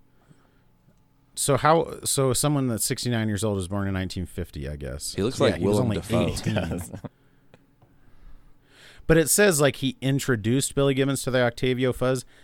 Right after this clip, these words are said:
Speaker 1: That may mean he personally introduced him to it, or it may
Speaker 2: Yeah.
Speaker 1: mean, like,
Speaker 2: Like, he
Speaker 1: Jimi Hendrix
Speaker 2: listened to
Speaker 1: was
Speaker 2: him.
Speaker 1: playing it, and so he, that's how he knew
Speaker 3: Oh.
Speaker 1: about it.
Speaker 3: I guess.
Speaker 2: Yeah.
Speaker 3: Yeah,
Speaker 1: Maybe.
Speaker 3: I guess that's true.
Speaker 2: Well, it's, I,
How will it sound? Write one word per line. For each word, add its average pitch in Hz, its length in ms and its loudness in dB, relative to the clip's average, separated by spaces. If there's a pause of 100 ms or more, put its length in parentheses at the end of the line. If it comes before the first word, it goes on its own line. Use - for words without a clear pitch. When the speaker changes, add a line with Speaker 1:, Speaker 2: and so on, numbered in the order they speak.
(140)
Speaker 1:
That 123 160 0
may 135 160 2
mean 131 220 0
he 117 100 -2
personally 139 420 -2
introduced 147 460 -2
him 143 160 -2
to 143 220 -2
it, 151 160 -4
or 107 160 0
it 87 80 -4
may 113 160 -2
Speaker 2:
Yeah. 104 360 2
Speaker 1:
mean, 104 180 -2 (340)
like, 104 100 0
Speaker 2:
Like, 85 180 -2
he 117 80 -2
Speaker 1:
Jimi 120 140 4
Hendrix 113 360 2
Speaker 2:
listened 98 80 -4
to - 60 4
Speaker 1:
was 104 200 4
Speaker 2:
him. 80 80 -2
Speaker 1:
playing 107 360 2
it, 92 200 -4
and 90 120 -6
so 90 220 -4
he, 82 140 -8
that's 87 260 -6
how 92 120 -4
he 87 60 -4
knew 85 80 0
Speaker 3:
Oh. 110 180 4
Speaker 1:
about 107 200 -4
it. 117 140 -8 (280)
Speaker 3:
I 113 80 -6
guess. 110 200 -2
Speaker 2:
Yeah. 78 300 -6 (200)
Speaker 3:
Yeah, 101 380 -6
Speaker 1:
Maybe. 113 180 -2
Speaker 3:
I - 40 -2
guess 107 160 -4
that's - 180 -10
true. - 260 -12 (1400)
Speaker 2:
Well, 139 220 4
it's, 139 440 0
I, 123 220 6